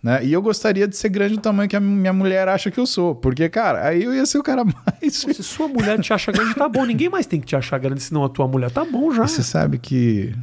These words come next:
Speaker 1: eu vou contar essa história do
Speaker 2: Conta
Speaker 1: Alberto,
Speaker 2: essa
Speaker 1: porque essa história é engraçada. Eu tinha viajado pro, pro Pan-Americano de, Sul-Americano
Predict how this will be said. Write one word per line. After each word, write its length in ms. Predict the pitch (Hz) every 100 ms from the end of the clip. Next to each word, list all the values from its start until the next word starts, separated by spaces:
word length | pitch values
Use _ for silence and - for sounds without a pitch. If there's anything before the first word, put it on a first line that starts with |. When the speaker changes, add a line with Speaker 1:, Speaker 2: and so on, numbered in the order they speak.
| - - _ _
Speaker 1:
eu 120 | - 135
vou 80 |
contar 240 | 135 113 110
essa 80 | 98
história 280 | - 101 101
do 20 |
Speaker 2:
Conta 80 | 95
Speaker 1:
Alberto, 160 | 104
Speaker 2:
essa 20 | 101
Speaker 1:
porque 100 | 107
essa 100 | -
história 260 | - 107
é 40 | 107
engraçada. 600 | 110 117 - 87 80 85 -
Eu 80 | 101
tinha 160 | - 123
viajado 480 | 127 117 120 113
pro, 800 | 107 120 117 110 110 101 95 90 -
pro 520 | 104 98 95 90 82 78 80 95 - - - - - - - - - - - -
Pan-Americano 640 | 117 131 123 123 123 127
de, 500 | 120 120 117 101 95 - -
Sul-Americano 680 | - 147 139 123 - 113